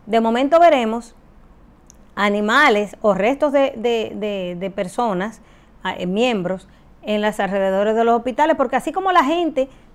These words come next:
deja, si una gente, por falta de recursos, deja un cuerpecito de un niño o de un familiar,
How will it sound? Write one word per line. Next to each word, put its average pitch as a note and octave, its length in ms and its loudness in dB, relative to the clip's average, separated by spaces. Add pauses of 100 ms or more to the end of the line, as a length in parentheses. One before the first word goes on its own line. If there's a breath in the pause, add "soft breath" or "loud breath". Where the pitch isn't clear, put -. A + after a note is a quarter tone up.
(120)
deja, D#4 560 4
si - 160 -2
una A4+ 220 2
gente, A3+ 460 0
por G3+ 200 -2
falta D4 320 0
de E4 80 2
recursos, F#3+ 440 -6 (300 soft breath)
deja D4 260 0
un D#4+ 120 0
cuerpecito B3+ 720 -2
de G#3 60 -2
un G#3 120 -6
niño F#3 320 -6
o G3 120 -2
de G3 80 -2
un C4 100 -2
familiar, E3 640 -6